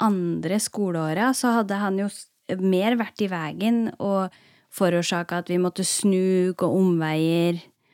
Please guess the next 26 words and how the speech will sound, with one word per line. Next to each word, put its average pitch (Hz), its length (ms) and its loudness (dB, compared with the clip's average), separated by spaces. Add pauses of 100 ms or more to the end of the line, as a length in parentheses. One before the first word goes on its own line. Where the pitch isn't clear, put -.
(200)
Du 214 100 2
er 202 100 4
på 208 180 0
vei 185 340 0
fra 175 680 -4 (580)
Snape - 460 0
sin 196 180 0
potions 175 460 -2
class, 180 400 -4
og 185 80 -6
så 185 140 -8
skal 190 180 -4
du 185 80 0
opp - 160 -4 (260)
og 196 80 -4
spise 180 380 -4
mat, 185 560 0
og 185 160 -2
så 185 160 -2
møter 170 320 -2
du 165 80 -6
Peeves 190 480 -2
igjen 185 160 2
en 175 240 0
annen 175 80 0
gang, 190 220 0